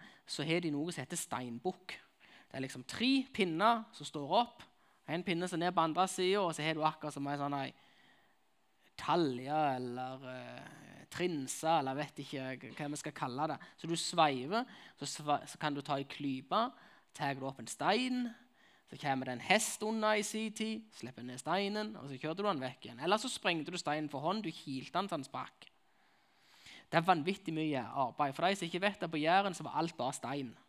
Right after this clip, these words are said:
Sant? Det kom ned over istid, og alt var bare stein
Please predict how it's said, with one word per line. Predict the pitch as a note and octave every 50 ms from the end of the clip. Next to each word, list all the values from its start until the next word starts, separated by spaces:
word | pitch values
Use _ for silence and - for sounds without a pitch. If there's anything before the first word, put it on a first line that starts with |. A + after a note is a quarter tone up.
| _ _ _ _ _ _ _ _ _ _ _ _ _ _ _ -
Sant? | - E3 E3+
Det | E3+ D3+ - -
kom | E3 D#3 E3 E3
ned | D3 D3+ D#3+ E3 D#3
over | D3+ D3 D3
istid, | C#3 C3+ A#2+ - - - F#3+ G#3+
og | G#3 F3+ D3
alt | E3+ E3+ -
var | D3 D#3+
bare | C#3 C3+ C#3+ -
stein | - A#2+ B2+ B2+ A#2